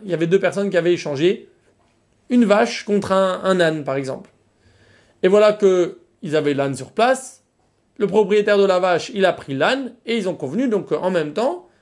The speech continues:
maintenant, la vache, elle appartient à l'ancien propriétaire de l'âne. Et ils arrivent,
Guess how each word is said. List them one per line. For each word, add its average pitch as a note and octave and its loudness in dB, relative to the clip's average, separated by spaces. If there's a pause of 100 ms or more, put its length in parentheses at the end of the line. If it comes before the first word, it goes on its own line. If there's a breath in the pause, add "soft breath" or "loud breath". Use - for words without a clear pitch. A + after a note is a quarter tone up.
(160 soft breath)
maintenant, F3+ -2
la E3 4
vache, G#3+ -2 (100)
elle F3+ 2
appartient D#3 -4
à - -8
l'ancien C#3 -2
propriétaire C#3+ 0
de D3+ 2
l'âne. C#3 0 (1120 soft breath)
Et A3+ 4 (580)
ils F3 2
arrivent, E3 -2